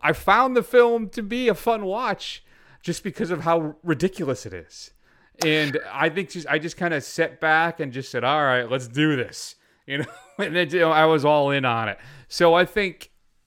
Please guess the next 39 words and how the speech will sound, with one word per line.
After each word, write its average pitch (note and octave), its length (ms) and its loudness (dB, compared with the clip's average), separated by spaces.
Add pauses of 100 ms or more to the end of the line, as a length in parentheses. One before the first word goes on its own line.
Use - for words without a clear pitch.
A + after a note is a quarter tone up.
it's F3+ 140 -4
a D#3+ 60 6
fun A#3 300 2
enough A3+ 280 -2
watch, E3+ 400 0
and D#3+ 80 -2
I G#3 60 -2
think D4+ 180 -6
China F3+ 560 0 (440)
has D#3+ 340 -2
basically D#3 460 -4
established D3+ 520 0
itself A2 540 -6
as A#2 160 -4
a A2+ 80 -4
player D3 340 2
on A#2+ 120 0
the A2+ 60 -4
big G#2+ 220 -4
blockbuster A2 600 -8
scene B2 260 -8
with G#2+ 100 -10
this G2 140 -14
film, A2 340 -4 (260)
not C#3 120 0
just D3+ 160 -4
financially, E3 720 0 (300)
but B2+ 100 -2
I B2+ 60 2
think D3+ 300 -6
with C#3 120 -2
the A#2 80 -4
effects, - 600 -4
and C3+ 180 -8
I B2 80 -2
think C#3+ 360 -10
the B2+ 120 -6
film C#3+ 380 -4
is A2+ 120 -10